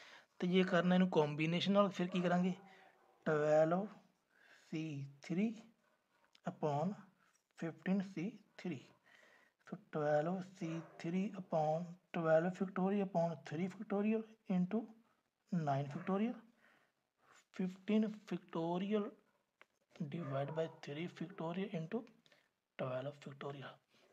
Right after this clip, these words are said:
ਜਦੋਂ ਇਹਨੂੰ ਸੋਲਵ ਕਰਾਂਗੇ ਸੇਮ ਆਪਣਾ ਇਹੀ ਸਟੈਪ ਬਣ ਜਾਊਗਾ। ਠੀਕ ਹੈ, ਕੋਈ ਮਰਜ਼ੀ ਮੈਥਡ ਲਾ ਕੇ ਸੋਲਵ ਕਰ ਸਕਦੇ ਹਾਂ। ਵੈਸੇ ਇਹ ਵਾਲਾ ਮੈਥਡ ਜ਼ਿਆਦਾ ਇਫੈਕਟਿਵ ਹੈ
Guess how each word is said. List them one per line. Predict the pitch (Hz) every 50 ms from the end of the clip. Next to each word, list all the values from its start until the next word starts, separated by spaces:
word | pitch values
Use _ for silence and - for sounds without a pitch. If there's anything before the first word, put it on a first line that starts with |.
| _ -
ਜਦੋਂ | 180 170 175 180 196 208
ਇਹਨੂੰ | 214 214 208
ਸੋਲਵ | 214 170 160 147 156 170
ਕਰਾਂਗੇ | 190 190 185 190 196 190 190
ਸੇਮ | 175 156 156 165 160
ਆਪਣਾ | 156 - - 196
ਇਹੀ | 185 147 185 -
ਸਟੈਪ | - - - 151 135 156 139
ਬਣ | 117 120 123 131
ਜਾਊਗਾ। | - - - - - - - _ _ _ _ _ _ _ _ _ _ _ _ _ _ - - _ _ _ -
ਠੀਕ | - 208 214 214
ਹੈ, | 208 - - - - - - - _
ਕੋਈ | - 185 180 175 165
ਮਰਜ਼ੀ | 156 147 151 151 170 180
ਮੈਥਡ | 175 165 151 143 139 - - 143 143 139
ਲਾ | 131 127
ਕੇ | - - 214 214 - -
ਸੋਲਵ | - 143 135 151 147 - -
ਕਰ | 143 117
ਸਕਦੇ | - - - - 135 -
ਹਾਂ। | - - - - - - - - - - - _ _
ਵੈਸੇ | - 202 202 196 202 214 220 220 226 302 - - _ -
ਇਹ | 190 190 214
ਵਾਲਾ | 208 226 220
ਮੈਥਡ | 208 180 175 165 170 - 180 180
ਜ਼ਿਆਦਾ | 165 147 135 135 139 131
ਇਫੈਕਟਿਵ | 123 - 143 139 - - 151 156 151
ਹੈ | -